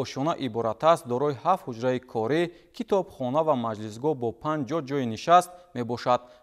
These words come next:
ва дар он барои кормандон шароити хуб фароҳам оварда шудааст. Дар китобхонаи он китобҳои тозанашр хоса асарҳои Президенти Ҷумҳурии Тоҷикистон, пешвои миллат муҳтарам Эмомалӣ Раҳмон ва дигар адабиёти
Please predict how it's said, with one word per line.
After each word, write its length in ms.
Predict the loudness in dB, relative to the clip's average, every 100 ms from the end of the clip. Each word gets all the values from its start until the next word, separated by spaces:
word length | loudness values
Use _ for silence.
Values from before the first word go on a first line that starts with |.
| 0
ва 80 | 2
дар 220 | 4 4 4
он 180 | 0 2
барои 200 | 2 2
кормандон 600 | 0 -2 -2 -2 -4 -6
шароити 460 | -6 -4 -4 -6 -8
хуб 300 | -8 -4 -6 -2
фароҳам 400 | 0 0 0 -2 -2
оварда 320 | -2 0 -2
шудааст. 480 | -2 4 6 6 4 -16 _ -20 -20 -6
Дар 160 | 0 0
китобхонаи 640 | 0 -2 -2 0 0 2
он 180 | 2 0
китобҳои 520 | -2 -2 -2 0 -2 -2 -2
тозанашр 560 | 0 0 0 -2 -4 -6
хоса 300 | -4 0 2 2
асарҳои 440 | 2 -4 -4 -6
Президенти 460 | -6 -6 -4 -4 -6 -6
Ҷумҳурии 440 | -6 -4 -2 -2 -2
Тоҷикистон, 560 | -10 -10 -10 -4 -2 -2 -8 _ 0
пешвои 400 | 0 0 -2 0
миллат 340 | 0 4 4 2
муҳтарам 420 | -8 -6 -2 0 -2
Эмомалӣ 300 | -8 -8 -6 -6
Раҳмон 300 | -2 -2 -2 -6 -10 2
ва 120 | 2
дигар 320 | 2 4 4 4
адабиёти 420 | 0 -2 -2 -6